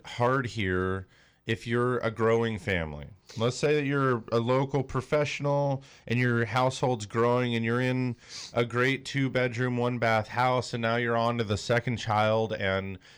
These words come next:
you're outgrowing your nine hundred square foot bungalow and you're ready to go bigger, but you can't. You can't find that house to be able to,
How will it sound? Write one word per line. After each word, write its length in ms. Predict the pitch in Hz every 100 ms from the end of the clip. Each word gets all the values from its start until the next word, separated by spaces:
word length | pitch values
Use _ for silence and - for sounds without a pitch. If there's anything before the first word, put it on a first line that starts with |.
| -
you're 520 | 104 113 123 135 127
outgrowing 840 | 110 120 120 101 107 113 117 113 110
your 340 | 104 101 101
nine 440 | 98 104 98 104
hundred 260 | 104 110 117
square 240 | - 107
foot 260 | 98 101 87
bungalow 640 | 104 110 120 101 92 92 92
and 100 | 95
you're 140 | 98
ready 240 | 104 117 120
to 100 | 113
go 240 | 104 95
bigger, 680 | 85 127 117 104 95 95 - - - _ _
but 300 | 110 107 - _ _
you 280 | 110 113 113 92
can't. 600 | - 135 175 90 65 - -
You 200 | 110 120
can't 580 | - 135 143 143 143 - _ _ _
find 580 | - - 131 139 147 107
that 300 | 95 101 101
house 440 | 98 95 110 123
to 100 | -
be 160 | 104 107
able 160 | 101 95
to, 240 | 87